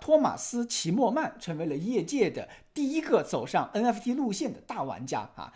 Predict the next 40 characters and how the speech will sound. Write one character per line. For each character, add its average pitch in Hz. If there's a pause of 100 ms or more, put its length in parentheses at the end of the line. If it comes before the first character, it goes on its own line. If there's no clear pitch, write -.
(180)
他 175
拍 208
卖 311
了 180
一 139
套 156
名 160
为 190 (220)
Raze 185
的 104
收 156
藏 -
品。 - (120)
那 180
么 127 (160)
该 240
系 240
列 214
不 -
包 294
括 302
音 170
乐 170
作 165
品 147
哦， 107 (200)
只， 190
只 180
是 160
艺 196
术 170
品、 - (280)
趣 -
味 190
贴 214
纸， 139 (140)
还 -
有 185
一 131
些， 208